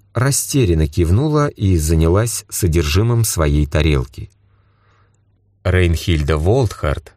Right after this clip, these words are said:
графиня Мельнская, похорошела. Гатсонское солнце явно пошло ей на пользу. Бледная кожа приобрела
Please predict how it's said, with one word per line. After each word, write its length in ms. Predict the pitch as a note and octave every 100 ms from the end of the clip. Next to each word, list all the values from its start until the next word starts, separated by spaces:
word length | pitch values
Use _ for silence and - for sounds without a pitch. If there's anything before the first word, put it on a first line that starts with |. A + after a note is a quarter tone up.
| _ _ _ -
графиня 600 | E2 F2+ - E2+ D#2+ C#2 _ _ -
Мельнская, 1000 | E2+ F#2+ C3 A#2 F2 - D#2 C#2 C2 - _ _ _
похорошела. 960 | G2 F#2 G#2 G2+ - - E2 C#2 B1+ - _ _ _ - _ _ _ -
Гатсонское 520 | G2+ - D3+ - A#2+
солнце 380 | - C#3+ D3 C3
явно 380 | G#2+ D3 C3+ D2
пошло 300 | D#2+ - F2
ей 180 | F2 F2
на 140 | G2+
пользу. 540 | G#2 B2 F2 C2+ C2+ - _ -
Бледная 420 | - E2 E2 E2
кожа 340 | D#2+ B2 B2+ E2
приобрела 640 | - E2 D#2 E2+ F2+ F2